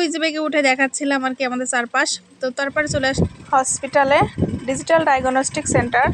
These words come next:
তো আসার পরে এই যে মাকে, মা বসে আছে, আর এই যে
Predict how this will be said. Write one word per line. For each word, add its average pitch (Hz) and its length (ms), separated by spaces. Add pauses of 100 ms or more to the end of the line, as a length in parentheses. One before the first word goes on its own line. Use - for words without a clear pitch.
(1500)
তো 294 60
আসার 277 300
পরে 302 200
এই 294 80
যে 285 140 (100)
মাকে, 254 560
মা 254 240
বসে 247 260
আছে, 262 340
আর 226 220
এই 240 120
যে 247 140